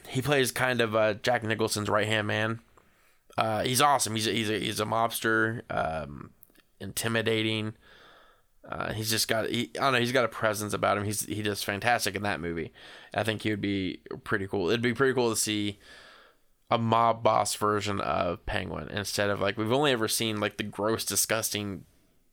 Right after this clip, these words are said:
freak from Batman Returns, and then the pseudo mobster from Gotham. Um, which I'm not saying, taking anything, anything away from him. He did, he does awesome, but I want a more meaty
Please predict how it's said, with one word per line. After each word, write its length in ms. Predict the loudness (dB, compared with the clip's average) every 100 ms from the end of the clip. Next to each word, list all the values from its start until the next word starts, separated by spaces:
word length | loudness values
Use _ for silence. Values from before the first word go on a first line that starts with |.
| _ _
freak 500 | -10 -2 0 0 -4
from 460 | -4 0 0 -2 -4
Batman 320 | -2 0 0
Returns, 640 | -2 -2 0 0 0 -6 -10 -18 -20 -18 -18 -16 -16 -18 -4
and 180 | 0 2
then 240 | 2 2
the 500 | 2 2 2 0 -6 -12 _ _ _ _ _ _ _ _ _ _
pseudo 800 | -2 0 2 2 4 4 4 4
mobster 800 | 2 2 2 2 0 2 2 0
from 320 | 0 0 2
Gotham. 640 | 0 2 2 -2 -10 -12 -16 _ _ _ _ -4
Um, 680 | -2 0 -2 -6 -10 -14 -6
which 260 | 0 2 4
I'm 140 | 4
not 160 | 2 2
saying, 320 | 0 0 -2 -6 -4
taking 180 | 0 0
anything, 280 | 0 -2 -6 _
anything 300 | -2 0 -2
away 100 | -4
from 140 | -4 -2
him. 200 | 0 0
He 80 |
did, 220 | -2 -4 -6
he 100 | -6
does 180 | -4 0
awesome, 420 | 2 2 -2 -4 -8 -20 -20 -20 -2
but 100 | 2
I 20 |
want 180 | 4 2
a 40 |
more 180 | 2 0
meaty 720 | 0 0 0 -2 -2 -4 -6